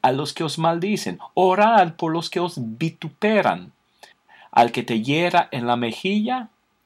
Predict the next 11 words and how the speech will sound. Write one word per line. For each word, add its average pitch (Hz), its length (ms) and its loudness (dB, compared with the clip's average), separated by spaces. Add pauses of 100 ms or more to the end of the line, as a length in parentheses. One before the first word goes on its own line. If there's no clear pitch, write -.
(280)
preséntale 190 760 0
también 175 600 0
la 196 200 4
otra, 208 520 4 (240)
y 180 140 2
al 180 200 4
que 160 120 -6
te 143 260 -8
quite 220 440 -4
la 220 180 2
capa, 214 560 0